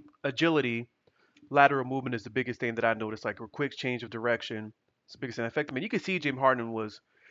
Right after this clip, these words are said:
struggling with that, and people, as they should have, called out the Bucks for not attacking him. Like, you see,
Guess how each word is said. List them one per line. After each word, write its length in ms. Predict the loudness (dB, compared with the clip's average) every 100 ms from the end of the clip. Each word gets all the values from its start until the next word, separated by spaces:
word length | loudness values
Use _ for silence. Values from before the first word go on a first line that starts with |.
| _ _
struggling 360 | 0 0 2 -2
with 160 | 0
that, 260 | 4 6 4
and 220 | 0 -4 _ -20 _ -6
people, 380 | -4 0 2 4
as 180 | 4 2
they 60 |
should 220 | -2 0
have, 120 | 0 0
called 240 | 0 2
out 160 | 2 0
the 60 |
Bucks 480 | 0 2 0 -6 -20 -20 _ _ _ _ _ _ _ _ _ -6
for 100 | 4
not 120 | 4
attacking 380 | 6 2 0 -2
him. 240 | -2 -2
Like, 260 | -4 -8 -12 -20 -20 -20 _
you 120 | -2
see, 540 | -2 2 2 2 -2